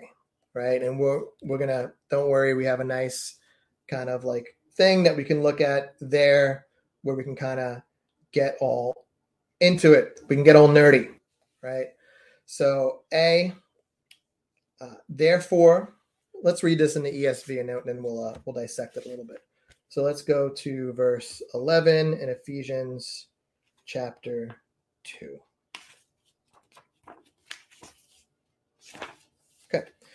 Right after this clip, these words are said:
Therefore, remember that at one time you Gentiles in the flesh called the uncircumcision by what is called the circumcision,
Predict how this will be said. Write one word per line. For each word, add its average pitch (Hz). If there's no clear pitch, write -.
Therefore, 185
remember 180
that 147
at 143
one 165
time 170
you 151
Gentiles 170
in 143
the 139
flesh 135
called 127
the 139
uncircumcision 139
by 135
what 135
is 135
called 139
the 135
circumcision, 143